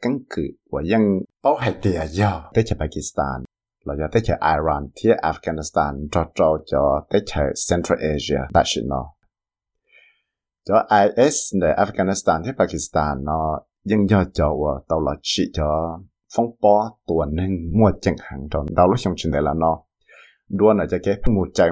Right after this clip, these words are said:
lọ tuần nên là, cho nên dân tao tua bê sẵn bằng tròn chúa thế. Cho I S K nó dân chỉ một bằng xíu là chữ là, là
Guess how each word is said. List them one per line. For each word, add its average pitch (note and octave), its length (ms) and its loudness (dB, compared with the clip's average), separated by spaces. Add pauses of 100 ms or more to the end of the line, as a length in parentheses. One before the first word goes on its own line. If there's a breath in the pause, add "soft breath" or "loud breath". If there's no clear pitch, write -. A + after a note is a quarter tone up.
lọ D2+ 260 4
tuần G2 220 4
nên G2 140 0 (100)
là, C#2 160 2 (800)
cho F2 60 -2 (100)
nên D#2+ 100 -2
dân A#2 160 0 (260)
tao F#2 240 0 (340)
tua F2 300 4
bê G2+ 100 6 (140)
sẵn D#2+ 180 -6
bằng F2 180 -4
tròn G2+ 220 4
chúa A2+ 140 0 (120)
thế. A#2 160 2 (720)
Cho G#2+ 140 6
I A2 260 4
S - 60 -6 (160)
K G2+ 160 6
nó G#2+ 300 6
dân B2 180 0 (220)
chỉ - 160 -2
một A#2+ 200 4
bằng G#2 120 0
xíu E2+ 260 0
là F#2 120 6 (200)
chữ B2 340 4
là, E2+ 120 2 (100)
là E2+ 100 2